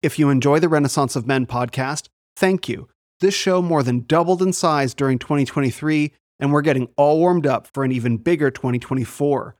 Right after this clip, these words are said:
You can help that effort by leaving a five-star rating and review on Apple Podcasts, plus a five-star rating on Spotify. And share this episode or another one of your favorites with a friend.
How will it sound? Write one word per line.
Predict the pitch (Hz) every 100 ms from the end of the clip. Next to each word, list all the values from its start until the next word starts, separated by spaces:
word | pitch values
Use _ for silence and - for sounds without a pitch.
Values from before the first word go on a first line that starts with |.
| _ _
You | 143 196
can | 240
help | 175 185 -
that | 185
effort | 147 180 135
by | 131
leaving | 131 131 127
a | 120
five-star | - 135 156 - 190
rating | 160 160 170 -
and | 131 139
review | 175 165 160
on | 160
Apple | 151 190
Podcasts, | - 143 135 143 135 147 - _ _ -
plus | 180
a | 185
five-star | - 151 143 - 165
rating | 127 123 131
on | 139
Spotify. | - 160 160 151 123 101 - _ _ _ _
And | - 160 160 160
share | 139 131 120
this | 147 180
episode | 190 185 175 185 175 170 - _
or | 175 185
another | 185 175 165
one | 135 139
of | 127
your | 156
favorites | - 127 127 135 -
with | 127
a | 160
friend. | - 123 117 117